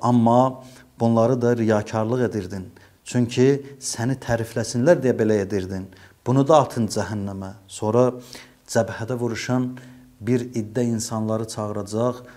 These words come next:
və onlara sual verəcək ki, "Bəs siz nə ediniz?" Onlar deyəcəklər ki, "Din ayaqda qalsın deyə cihad elədim."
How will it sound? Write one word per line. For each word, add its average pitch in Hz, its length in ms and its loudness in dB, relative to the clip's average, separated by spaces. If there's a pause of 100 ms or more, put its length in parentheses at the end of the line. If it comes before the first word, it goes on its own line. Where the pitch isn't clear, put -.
(260)
və 113 60 -10 (100)
onlara 107 300 -4
sual 117 380 -4
verəcək 107 320 -6
ki, - 100 -18
"Bəs 110 160 -12 (100)
siz 123 180 -4
nə 107 160 -4 (120)
ediniz?" 92 360 -12 (320)
Onlar 113 220 -2
deyəcəklər 113 560 -2
ki, 127 360 -4 (320)
"Din 123 440 2
ayaqda 110 420 0
qalsın 113 500 -4
deyə 113 360 -4 (320)
cihad 120 400 -2
elədim." 110 420 0